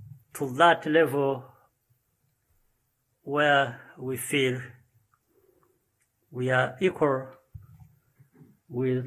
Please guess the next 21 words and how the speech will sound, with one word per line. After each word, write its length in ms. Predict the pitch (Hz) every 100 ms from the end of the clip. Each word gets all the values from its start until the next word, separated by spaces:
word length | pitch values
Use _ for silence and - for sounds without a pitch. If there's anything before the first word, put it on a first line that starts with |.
| 175
others? 680 | 139 110 101 - - - - _ _ _ _ _ _ _ _ _ _ _ _ _ _ _ _ _ _ _ _ _ _ _ _ _ _ _ _ _ _ _ _ _ 113 - _ _ _ _ _ _ -
This 440 | 170 226 - -
unequal, 800 | 185 160 185 202 202 185 175 175 - - - - _ _
or 160 | 165 135
raising 440 | 165 214 185 175
ourselves 600 | 151 135 - 165 156 139
to 160 | - 143
the 140 | 131
level 340 | 143 185 170 151
where 240 | 156 147
we 60 | 127
feel 340 | - 208 226
we 120 | 151
are 120 | 127 110
equal 500 | 139 - 135 120 107 - _ _ _ _ _ - - - _ -
to 100 | 156
others, 480 | 165 143 139 139 143
is 400 | 185 160 151 151
loaded 540 | 160 190 180 170 147
with 280 | 151 151 139
the 360 | 147 147 147